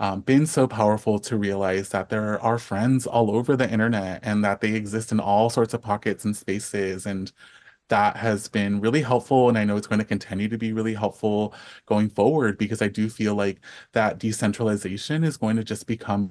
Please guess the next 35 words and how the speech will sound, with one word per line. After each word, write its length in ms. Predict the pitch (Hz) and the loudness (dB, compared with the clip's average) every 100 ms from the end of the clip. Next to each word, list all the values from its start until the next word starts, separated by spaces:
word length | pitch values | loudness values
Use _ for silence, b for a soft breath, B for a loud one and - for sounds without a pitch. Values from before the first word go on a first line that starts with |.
| 98 98 - - | -2 -4 -6 -8
more 200 | 101 - | -6 -6
and 200 | 107 101 | -6 -6
more 280 | 90 92 | -6 -8
expansive, 600 | - - 165 170 - 139 | -10 -6 -6 -6 -6 -4
because 280 | 127 135 131 | -2 -2 -4
people 340 | - 123 127 - | -4 0 0 2
are, 300 | 107 120 127 B B B B B _ _ | 2 2 0 B B B B B _ _
you 100 | 143 | -2
know, 80 | 139 | 0
wanting 500 | 123 110 110 202 277 | 0 2 6 8 8
to 100 | 165 | 6
create 380 | 151 131 110 104 | 0 0 2 2
their 140 | 110 101 | 0 0
own 80 | |
spaces 640 | 104 - 101 - 113 107 113 | -4 -2 -6 -2 0 0 0
or 80 | |
wanting 380 | 107 95 117 156 | 0 0 0 0
to 480 | 156 - 143 143 139 | -2 -2 2 2 2
not 400 | 113 104 95 120 | 4 2 0 -4
just 180 | 135 - | -6 -6
be 80 | 131 | -6
stuck 340 | - 117 - | -2 -4 -2
in 120 | 135 | -6
certain 240 | - 98 104 | -2 -4 -4
places. 500 | 107 101 - 101 104 | -4 -4 0 0 0
And 160 | 101 B B B | -2 B B B
I 80 | 120 | -2
think 140 | 120 123 | 0 0
this 140 | 143 | 2
also 260 | 117 - 151 | 0 0 -6
connects 320 | 147 139 - | -4 -4 -4
with 100 | 147 | -6
this 200 | 139 - | -6 0
idea 240 | 135 127 | 0 0
of 80 | 127 | -4